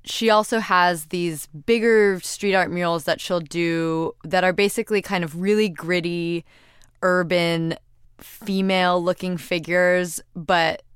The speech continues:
they're, like, simultaneously really girly and kind of really grotesque. So there will be, like, a woman that kinda has her legs spread and that they're super hairy,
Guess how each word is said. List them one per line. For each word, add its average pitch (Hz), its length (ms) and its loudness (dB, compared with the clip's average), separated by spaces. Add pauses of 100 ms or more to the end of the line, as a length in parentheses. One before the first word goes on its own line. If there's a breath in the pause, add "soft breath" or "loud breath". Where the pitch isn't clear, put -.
(140)
they're, 190 340 2
like, 180 280 0
simultaneously 202 960 -2
really 175 320 -2
girly 190 680 -2 (460 soft breath)
and 190 180 0
kind 185 240 -2
of 160 200 -6
really 175 240 0
grotesque. - 720 -6
So 170 420 0
there 170 160 2
will 170 140 0
be, 160 480 -2 (100)
like, 165 260 -2 (360 soft breath)
a 202 120 0
woman 220 460 4
that - 160 0
kinda 185 200 -2
has 185 200 -2
her 185 140 0
legs 175 400 0
spread 165 800 2
and 156 180 -4
that 156 160 -6
they're 165 160 0
super 180 320 -4
hairy, 165 680 0